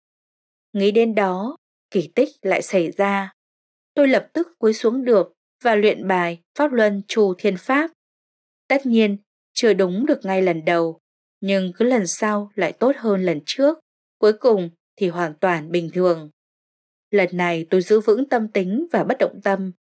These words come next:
Tôi luyện công xong, mọi người đều vui mừng cho tôi và tôi biết chính sư phụ đã chịu đựng thay tôi.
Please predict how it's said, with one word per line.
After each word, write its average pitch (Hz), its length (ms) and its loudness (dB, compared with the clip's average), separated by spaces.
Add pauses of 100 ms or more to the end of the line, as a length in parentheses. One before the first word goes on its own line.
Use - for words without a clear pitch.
(600)
Tôi 285 120 2
luyện 233 280 0
công 240 160 -4
xong, 226 380 -2 (420)
mọi 220 180 2
người 202 220 2
đều 190 180 2
vui 277 200 2
mừng 208 340 0
cho 202 160 -2
tôi 202 420 0 (260)
và 175 100 0
tôi 196 240 -2
biết 262 260 0 (320)
chính 196 280 -2
sư 226 220 0
phụ - 380 2
đã 214 160 -2
chịu 175 200 0
đựng 180 320 0
thay 196 240 -2
tôi. 196 340 0